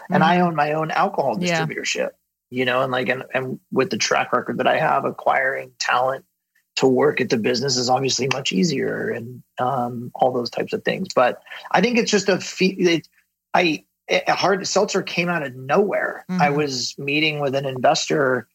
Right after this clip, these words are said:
Speaker 1: and he asked me if we were gonna have a hard seltzer come into our book at Scout Distributing. And I said, "I'm,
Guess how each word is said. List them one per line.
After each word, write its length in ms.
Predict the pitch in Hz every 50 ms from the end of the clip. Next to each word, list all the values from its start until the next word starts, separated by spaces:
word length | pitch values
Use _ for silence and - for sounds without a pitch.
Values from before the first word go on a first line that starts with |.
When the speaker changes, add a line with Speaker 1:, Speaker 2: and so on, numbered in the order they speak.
| _ _ _ _ _ - -
Speaker 1:
and 160 | 151 147 139
he 200 | 139 143 143 151
asked 320 | 135 135 156 160 - -
me 220 | 147 147 139 139 143
if 100 | 131 107
we 140 | 120 131 131
were 140 | 139 135 127
gonna 160 | 139 139 -
have 340 | 165 - - 143 139 139 131
a 80 | 135 123
hard 260 | - 123 135 135 -
seltzer 320 | - 160 160 156 147 135
come 240 | 117 - 147 139 135
into 200 | 131 127 127 131
our 160 | 131 131 123 120
book 340 | 120 123 147 156 165 147 -
at 200 | 139 - - -
Scout 440 | - - - - 143 135 147 139 -
Distributing. 720 | - 127 - - - 170 165 175 151 135 127 123 139 156 151
And 80 | 127
I 100 | 123 127
said, 240 | 127 - - 143 135
"I'm, 320 | 127 127 131 131 123 113